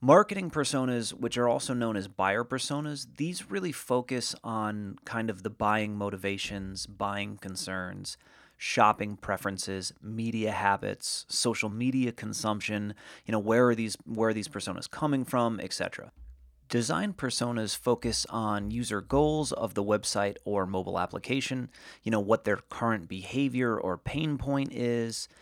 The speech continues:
These are usually based on field research and observation from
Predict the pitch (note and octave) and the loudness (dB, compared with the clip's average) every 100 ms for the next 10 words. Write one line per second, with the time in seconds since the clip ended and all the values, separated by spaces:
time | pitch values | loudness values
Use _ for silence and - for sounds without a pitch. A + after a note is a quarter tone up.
0 | - _ - D#3 F3 E3+ C3+ B2+ A2 G2+ | -20 _ -2 0 2 2 2 0 0 0
1 | G#2+ G2+ - G#2+ F#2+ - A2 A2 A2+ C3+ | 0 -2 -4 -4 -4 -6 -2 0 0 0
2 | C#3+ - D#3 - - A2 G#2 G#2 A2 G2 | 0 0 -2 -4 -8 0 0 0 -2 -2
3 | A2 - A2 F#2+ F#2+ F2 | -2 -4 -6 -6 -6 -6